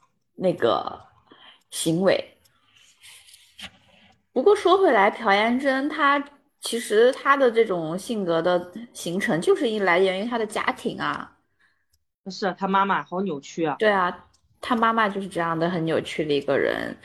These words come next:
Speaker 1: 宁愿相信神婆，然后相信命运，就是这种很封建的这种思想的人，她相信通过这些可以改变他们的命运。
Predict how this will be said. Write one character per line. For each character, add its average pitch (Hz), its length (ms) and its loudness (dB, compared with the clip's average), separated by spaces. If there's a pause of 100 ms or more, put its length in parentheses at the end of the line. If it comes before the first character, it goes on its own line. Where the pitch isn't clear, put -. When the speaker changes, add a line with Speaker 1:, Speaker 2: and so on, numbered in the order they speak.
(500)
Speaker 1:
宁 208 320 0
愿 202 180 2
相 202 320 -2
信 175 400 -6 (140)
神 170 360 0
婆， 156 500 0 (580)
然 170 100 -8
后 170 420 2
相 185 300 -4
信 190 180 -6
命 185 320 0
运， 175 160 -2
就 180 160 2
是 170 80 2
这 175 140 0
种 160 200 -2
很 165 600 -4
封 170 320 -6
建 170 320 -4
的 185 100 -2
这 165 200 0
种 139 360 -6
思 175 220 -4
想 131 240 -4
的 127 100 -2
人， 87 320 -2 (920)
她 196 140 -4
相 185 240 0
信 180 500 -4
通 185 200 -4
过 180 140 4
这 185 160 2
些 180 180 -2
可 - 200 -6
以 165 40 2
改 165 200 -2
变 170 160 -2
他 165 160 -6
们 165 120 -4
的 156 80 0
命 156 320 -2
运。 151 240 -2